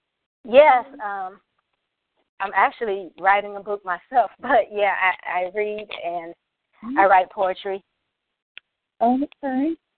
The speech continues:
Speaker 2: Okay. What, what
Speaker 1: So
Speaker 2: kind of book are you writing?
Speaker 1: Well, I, I want to have the, uh, book of poetry published, but I'm also updating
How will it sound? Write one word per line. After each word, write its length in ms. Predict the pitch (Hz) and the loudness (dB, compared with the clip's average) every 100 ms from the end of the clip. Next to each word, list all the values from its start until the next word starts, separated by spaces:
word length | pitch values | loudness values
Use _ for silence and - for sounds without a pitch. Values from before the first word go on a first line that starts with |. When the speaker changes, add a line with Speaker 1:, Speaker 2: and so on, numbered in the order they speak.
| _ _ _ _ _ _ _ _ _ _ _ _ _ _ | _ _ _ _ _ _ _ _ _ _ _ _ _ _
Speaker 2:
Okay. 760 | 208 233 _ 269 254 240 277 302 - | -14 -14 _ -6 -2 0 0 -4 -8
What, 360 | 226 226 208 196 | 2 6 6 6
what 80 | 202 | 6
Speaker 1:
So 120 | 180 | 6
Speaker 2:
kind 120 | 180 | 6
of 120 | 196 | 0
book 120 | 196 226 | -4 -6
are 60 | 269 | -6
you 240 | 208 196 185 | -4 -4 0
writing? 320 | 170 165 247 - _ _ _ _ _ _ _ _ _ _ - - | 0 2 -4 -8 _ _ _ _ _ _ _ _ _ _ -20 4
Speaker 1:
Well, 160 | 220 | 6
I, 300 | 202 214 165 | 6 2 0
I 40 | 196 | -4
want 300 | 208 294 349 | 0 -2 0
to 100 | 247 | -4
have 300 | 214 202 185 - | -2 0 -2 -4
the, 120 | - 165 - | -8 -8 -6
uh, 240 | 170 151 147 | -6 -6 -12
book 240 | 165 214 | -10 -10
of 100 | 185 | -12
poetry 540 | - 220 214 - 226 226 _ - | -2 0 0 -4 -8 -10 _ -2
published, 400 | 220 208 226 233 _ 156 | 0 0 -4 -6 _ -6
but 340 | 185 180 160 - _ _ _ _ _ _ - | 4 4 4 -4 _ _ _ _ _ _ -8
I'm 120 | 190 | 0
also 420 | 196 202 208 202 190 | 4 4 4 -4 0
updating 540 | 196 - 196 196 190 | -2 -2 -4 -4 -6